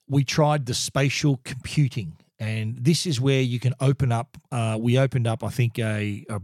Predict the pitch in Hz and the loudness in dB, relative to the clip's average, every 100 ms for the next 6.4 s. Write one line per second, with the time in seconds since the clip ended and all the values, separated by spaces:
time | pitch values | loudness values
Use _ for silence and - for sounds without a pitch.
0 | - 107 123 165 135 147 151 147 120 139 | -6 -2 0 0 0 0 2 0 0 0
1 | 135 135 131 120 123 123 120 120 113 107 | 0 0 -4 -2 0 2 0 -2 -2 -4
2 | 127 127 123 - 131 123 113 117 117 - | -2 0 -2 0 -2 0 0 -2 -4 -8
3 | - 123 127 131 120 117 - - 123 123 | -4 0 2 2 2 0 -4 0 2 2
4 | 113 113 117 117 120 117 113 113 123 117 | 0 -2 -2 -2 0 0 0 0 0 0
5 | 110 120 135 127 131 120 113 110 127 127 | 2 6 6 6 4 4 2 2 2 4
6 | 123 135 120 113 | 2 2 2 2